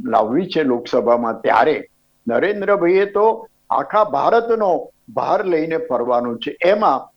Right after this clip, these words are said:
એમનું હોમ સ્ટેટ ગુજરાતમાં જે અત્યારે ખળભળાટ મચી ગયો છે, એ ખરેખર આશ્ચર્યજનક છે કે નરેન્દ્રભાઈ કાં તો એની પર ધ્યાન નથી આપી શકતા અથવા તો હજુ એમને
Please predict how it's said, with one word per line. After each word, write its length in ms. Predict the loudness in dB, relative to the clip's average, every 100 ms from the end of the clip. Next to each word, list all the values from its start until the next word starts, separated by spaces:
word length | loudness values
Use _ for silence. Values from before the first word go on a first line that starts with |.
| _ -4 -4
એમનું 400 | -2 -4 0 4
હોમ 260 | 4 4
સ્ટેટ 480 | -4 -2 0 0 -4 _ _ -8
ગુજરાતમાં 880 | -2 0 2 6 6 4 2 2 4
જે 120 | 2
અત્યારે 500 | 2 2 2 2 0
ખળભળાટ 720 | -2 -4 -2 0 0 0 -2
મચી 340 | -8 -6 -8 -6
ગયો 260 | -4 -4
છે, 180 | -8 -18 _ _ _ _ 4
એ 280 | 4 4 -2 _ -4
ખરેખર 440 | -2 0 0 0
આશ્ચર્યજનક 960 | 0 -2 -2 0 0 -2 -2 -2 -4
છે 260 | 0 2 2 -2 _ _ _
કે 360 | -2 -2 -4 -12 _ -10
નરેન્દ્રભાઈ 800 | -4 0 0 2 2 4 2 0
કાં 320 | -2 -2 0
તો 100 | 0
એની 220 | 0 -2
પર 200 | -4 -6
ધ્યાન 280 | -2 -2 0
નથી 340 | -2 -2 2
આપી 220 | 2 2 -4
શકતા 400 | -6 -2 4 4
અથવા 300 | 4 0 0
તો 260 | 2 2
હજુ 300 | 2 0 0
એમને 380 | 0 0 -2